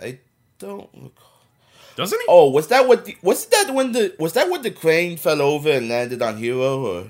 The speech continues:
Speaker 2: Yeah, yeah.
Speaker 1: Ah,
Speaker 2: And then,
Speaker 1: I
Speaker 2: and then
Speaker 1: think
Speaker 2: Hero sees somebody who he thinks is Gary, but then it turns out it's not him.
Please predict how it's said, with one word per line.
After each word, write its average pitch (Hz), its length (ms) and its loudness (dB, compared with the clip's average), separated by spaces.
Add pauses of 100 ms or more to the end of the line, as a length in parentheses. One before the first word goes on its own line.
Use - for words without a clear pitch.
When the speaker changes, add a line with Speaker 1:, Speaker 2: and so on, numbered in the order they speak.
Speaker 2:
Yeah, 196 220 6
yeah. 120 440 2 (1040)
Speaker 1:
Ah, 95 400 -2
Speaker 2:
And 156 160 -2
then, 180 140 -2
Speaker 1:
I - 20 -6
Speaker 2:
and 175 220 0
then 180 100 0
Speaker 1:
think 165 60 -6
Speaker 2:
Hero 165 380 0
sees 156 920 -8
somebody 131 600 -6
who 117 140 -16
he 123 60 -12
thinks 156 320 -12
is 120 140 -12
Gary, 104 560 -8 (400)
but 110 100 -12
then 120 160 -8
it 113 100 -14
turns 113 240 -14
out 113 120 -6
it's 95 120 -16
not 101 200 -10
him. 90 320 -18